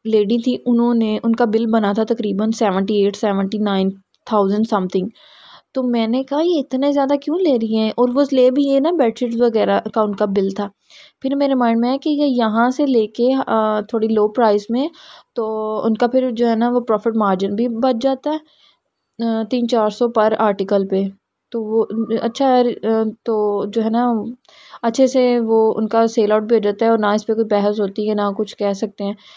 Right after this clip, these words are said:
क्योंकि इन, उनको तो कोई ब्लेम नहीं कर सकता। ब्लेम तो है जो है ना वो फिर ब्रांड पे ही जाएगा, और ब्रांड वैसे भी जो है ना ये लोग, अम, अ, आर्टिकल चेंज भी हो जाते हैं।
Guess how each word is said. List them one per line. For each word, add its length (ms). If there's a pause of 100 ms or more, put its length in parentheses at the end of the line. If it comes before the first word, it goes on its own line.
(180)
क्योंकि 460 (100)
इन, 80
उनको 360
तो 180
कोई 160
ब्लेम 280
नहीं 120
कर 120
सकता। 320
ब्लेम 500
तो 140
है 100
जो 240
है 200
ना 80
वो 260
फिर 440 (420)
ब्रांड 360
पे 80
ही 60
जाएगा, 320
और 60
ब्रांड 340
वैसे 240
भी 120
जो 100
है 80
ना 100
ये 200
लोग, 260 (560)
अम, 180
अ, 640 (460)
आर्टिकल 340
चेंज 300
भी 140
हो 140
जाते 320
हैं। 160